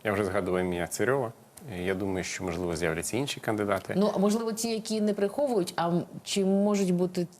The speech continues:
Speaker 2: ті, що, м, приховують і дуже професійно це роблять?
Speaker 1: Е, ну,
Speaker 2: Тому що який же це розвідник, який він, якщо він б'є себе в груди, кричить, що
Speaker 1: ну, це
Speaker 2: це,
Speaker 1: ми
Speaker 2: це
Speaker 1: подивимося
Speaker 2: я?
Speaker 1: по воді. Я думаю, що будь-який кандидат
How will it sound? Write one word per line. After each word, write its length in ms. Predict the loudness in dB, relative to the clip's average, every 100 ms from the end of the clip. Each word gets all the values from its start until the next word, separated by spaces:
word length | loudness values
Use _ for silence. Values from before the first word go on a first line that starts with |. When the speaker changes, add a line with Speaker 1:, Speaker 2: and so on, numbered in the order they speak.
| -10
Speaker 2:
ті, 200 | -2 0
що, 280 | 0 -2 -2
м, 840 | -2 -8 -20 -10 -8 -6 -6 -6 -4
приховують 760 | -2 0 2 2 2 2 -2 -6 -2
і 100 | -2
дуже 220 | -2 -4
професійно 540 | -4 -4 -2 -2 -2
це 180 | -4 -4
роблять? 280 | -4 -6 -10 -14 -18 -18 -18 -20 -20 -20 -20 -6
Speaker 1:
Е, 220 | -2 0 0
ну, 200 | -2 -2 -8 -18 -16 -14 -16 -18 -14 -2
Speaker 2:
Тому 140 | 0
що 80 | 2
який 200 | 2 2
же 100 | 0
це 120 | 2
розвідник, 460 | 2 4 2 2 2
який 220 | 2 4
він, 260 | 4 4 6
якщо 360 | 6 4 2 2
він 140 | 4
б'є 260 | 2 2 2
себе 220 | 2 0
в 40 | 0
груди, 260 | 0 0
кричить, 360 | -2 -4 -4 -4
що 160 | -2
Speaker 1:
ну, 60 | -2
це 60 | 0
Speaker 2:
це, 80 | -2
Speaker 1:
ми 60 |
Speaker 2:
це 120 | 0 0
Speaker 1:
подивимося 360 | 2 2 2
Speaker 2:
я? 60 | -2
Speaker 1:
по 160 | -2
воді. 300 | -2 -2 -2 -2
Я 120 | 0
думаю, 260 | 2 4 2
що 180 | 0 0
будь-який 380 | 0 0 -2
кандидат 540 | 0 2 2 2 0